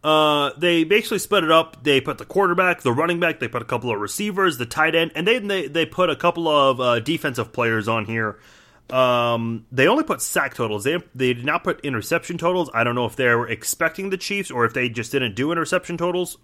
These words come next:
uh, for other teams or maybe just the Chiefs. I don't know. But nonetheless, we'll go with what they gave out for the Kansas City Chiefs. So let's start with this one for Patrick Mahomes, uh, on the over-under for this one for passing yards, four thousand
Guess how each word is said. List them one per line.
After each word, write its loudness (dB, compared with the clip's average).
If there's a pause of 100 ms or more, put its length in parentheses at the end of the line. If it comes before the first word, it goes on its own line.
uh, 2
for -2
other 0
teams -2
or -2
maybe 0
just -8
the -10
Chiefs. -4
I 8
don't 4
know. 2
But -2 (240)
nonetheless, 6
we'll 4
go 4
with 4
what 0
they 0
gave -2
out 2
for -2
the -6
Kansas -8
City -8
Chiefs. -6
So -6
let's 0
start 6
with -2
this -2
one -4 (520)
for 0
Patrick 4
Mahomes, 0 (100)
uh, 2
on 2
the -2
over-under 2
for -2
this -2
one -2 (240)
for 2
passing 0
yards, 0 (100)
four 2
thousand 0